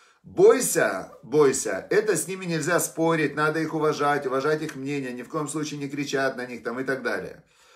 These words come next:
То есть это два разных аспекта уважения к, к отцу и матери. Вот как мы видим, что Тора, она идёт именно от Бога, что это истина такая объективная, стопроцентная истина.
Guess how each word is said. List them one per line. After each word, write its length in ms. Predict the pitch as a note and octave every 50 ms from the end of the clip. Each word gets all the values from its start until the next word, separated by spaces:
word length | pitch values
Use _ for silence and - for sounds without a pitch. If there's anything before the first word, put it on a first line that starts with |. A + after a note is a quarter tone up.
| _ _ _
То 80 | - B2+
есть 140 | A#2+ - -
это 260 | F#3 F#3 E3 F#3+ E3
два 280 | D3 C#3+ E3 F#3 F#3
разных 380 | F3+ F3+ F3 D#3 C3+ D#3 D3 -
аспекта 600 | C#3+ C3+ - - - F3 F3 F3 - - D#3 C3+
уважения 720 | A#2+ - C3 B2+ B2 C3+ C3+ C3 D#3 D#3 D3+ C#3+ C#3 C3+ C3
к, 420 | C3 C#3 B2+ A#2+ A#2 - - - -
к 60 | B2+
отцу 240 | A#2+ A#2+ - C#3+ C#3
и 40 |
матери. 360 | B2+ B2 G#2 F#2+ E2 G2+ G#2 A2+
Вот 140 | B2+ C3+
как 200 | - G#3 G#3+ -
мы 100 | G3 F#3+ F3+
видим, 280 | F#3 F#3 E3+ E3+ D3+
что 220 | D3+ - - D#3 D3+
Тора, 380 | D3+ - G#3 A3+ A3+ G3+ E3+
она 320 | C#3+ C3+ C3 D#3 D#3 D3+ D3+
идёт 360 | C#3+ C#3+ D3+ D3 C#3+ D3 - - - - _ _ -
именно 360 | C3+ C3+ D3+ D3+ D3+ D3+ C#3+
от 140 | C#3 - -
Бога, 300 | F#3 F#3 E3+ E3 D3 -
что 180 | - - D3+
это 160 | D3 D3 D3+
истина 840 | C#3 - - - F3+ F#3+ E3+ - - D#3+ D3+ C#3+ C#3+ C#3 C3+ C3 - -
такая 380 | - B2+ B2+ - D3 C#3 C3+ -
объективная, 880 | - - - C3+ B2 A#2+ C#3+ D3 C#3+ - - - F#3 E3 E3 D#3+ D3 C3
стопроцентная 680 | - - C3+ B2+ C3+ C3+ C3 C#3+ C#3 C3 - B2+ B2 A#2+
истина. 500 | A2+ G2 - - - - - - -